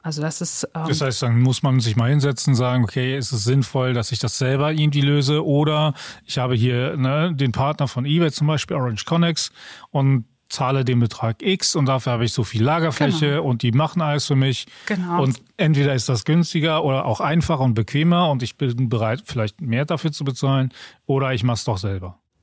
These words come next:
Speaker 1: Das mehr da, äh, das ist ein guter Punkt. Dieses, äh, mehr dafür zu bezahlen, ähm, ist tatsächlich immer ein Thema, äh, was natürlich jeder Händler, jede Händlerin, ähm, für sich entscheiden möchte.
Speaker 2: Mhm.
Speaker 1: Äh, letztendlich stellt sich meistens heraus,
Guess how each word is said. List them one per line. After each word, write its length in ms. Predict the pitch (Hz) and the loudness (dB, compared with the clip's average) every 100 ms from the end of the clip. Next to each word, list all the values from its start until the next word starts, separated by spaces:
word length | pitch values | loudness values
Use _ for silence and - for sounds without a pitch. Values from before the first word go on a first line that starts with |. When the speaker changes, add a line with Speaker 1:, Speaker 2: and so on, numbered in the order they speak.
| - | -4
Speaker 1:
Das 260 | 196 - | -2 0
mehr 200 | 190 202 | 2 2
da, 160 | 262 269 | 0 0
äh, 240 | - 196 | -2 -2
das 140 | 202 190 | 0 0
ist 40 | |
ein 60 | 214 | 2
guter 220 | 254 233 | 2 0
Punkt. 280 | - 262 240 | 2 2 4
Dieses, 360 | 208 196 - | 2 0 -2
äh, 220 | - 185 | -4 0
mehr 300 | 180 185 196 | 2 4 4
dafür 340 | 233 208 - 185 | 2 -2 -2 -4
zu 120 | - | -2
bezahlen, 580 | 180 - - 190 196 196 | -2 -2 -2 0 0 -2
ähm, 320 | 190 175 175 170 - | -2 0 0 -2 -4
ist 160 | - | -4
tatsächlich 520 | - 185 190 170 208 | -2 -2 -2 0 0
immer 180 | - 190 | 2 2
ein 140 | 185 180 | 2 0
Thema, 500 | - 190 180 180 - | 2 4 4 2 0
äh, 200 | 180 175 | -2 -2
was 300 | 180 170 - | 0 0 0
natürlich 480 | 175 185 - 185 175 | 0 -2 0 0 0
jeder 220 | 196 180 | 0 0
Händler, 320 | 151 185 190 | 0 0 2
jede 280 | 180 180 170 | 0 0 -2
Händlerin, 680 | 165 175 175 170 165 214 233 - - - | -2 0 0 0 0 2 2 -2 -14 -6
ähm, 320 | 180 180 180 | 0 2 2
für 160 | 156 180 | 0 -2
sich 240 | 165 196 | -2 0
entscheiden 500 | 294 302 - 294 285 | 2 2 2 0 4
möchte. 440 | 285 294 - 339 370 - | 4 4 0 -2 -2 0
Speaker 2:
Mhm. 260 | 131 120 175 | 0 0 0
Speaker 1:
Äh, 140 | 180 185 | 0 0
letztendlich 500 | 185 - 202 220 - | 0 0 0 2 0
stellt 260 | 196 185 | 0 -2
sich 180 | - 180 | -4 -2
meistens 420 | 165 196 - 247 | 0 0 -2 -2
heraus, 500 | 214 196 175 185 180 | -2 -2 0 0 -2